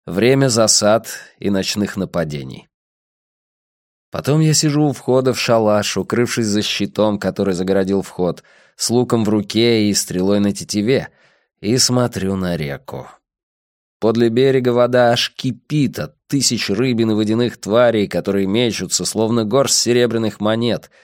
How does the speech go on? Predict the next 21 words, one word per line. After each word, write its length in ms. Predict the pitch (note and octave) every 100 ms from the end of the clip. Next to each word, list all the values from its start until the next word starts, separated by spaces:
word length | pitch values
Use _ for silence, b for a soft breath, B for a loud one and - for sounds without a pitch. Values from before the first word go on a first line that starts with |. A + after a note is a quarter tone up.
| b b -
и 60 |
выглядят 520 | A#2+ E3+ D3 C#3 A#2+ -
так, 240 | C#3+ B2+
словно 460 | - A#2+ A#2+ A#2 G#2+
жаждут 440 | G#2+ A#2+ G#2 A2
сбежать 500 | F#2+ G#2+ G2+ B2 A#2+
на 120 | A2+
сушу 440 | G#2 - C3 - -
от 220 | C#2+ -
того, 260 | D2 F2+
что 180 | A2+ G#2+
происходит 560 | G2+ G#2 - F#2+ G#2 G2
на 100 | F#2+
середине 480 | - F2+ F2 G2 F#2
потока. 800 | F2+ F2 - F2 - - - - _ _ _ _ _ _ _ _ _ _
А 200 | D#2+ F#2
оно 320 | G2+ D#3 A#2 - _ _ _ _ _
немного 400 | G#2+ D#3 F#3 F3
напоминает 640 | F3 D#3+ D#3+ D#3 C#3+ D3
северное 640 | - - C#3+ C#3 C3+ B2+ A#2+
сияние. 640 | - B2 A2 D2+ C#2 -